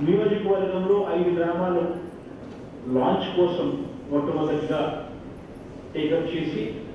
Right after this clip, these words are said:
ఎమ్మెల్యేలు, ప్రజాప్రతినిధులు ఆయా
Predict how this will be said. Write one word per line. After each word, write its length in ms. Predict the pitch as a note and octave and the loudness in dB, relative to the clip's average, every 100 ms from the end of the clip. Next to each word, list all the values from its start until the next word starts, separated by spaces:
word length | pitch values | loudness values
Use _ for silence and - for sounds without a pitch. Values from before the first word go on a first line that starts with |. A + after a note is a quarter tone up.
| - - - - - - - - - E3 | -14 -16 -16 -16 -14 -14 -14 -10 0 4
ఎమ్మెల్యేలు, 460 | E3 E3+ E3 E3 D#3+ | 6 6 6 4 2
ప్రజాప్రతినిధులు 840 | D3+ D3+ E3 E3 D3 E3 E3 E3 D#3+ D#3 - - - - - - - - - - - - - - D#3+ | 0 2 2 2 0 0 2 2 2 -2 -6 -10 -14 -14 -14 -16 -16 -16 -16 -14 -14 -14 -8 0 2
ఆయా 240 | F3 F3 | 4 4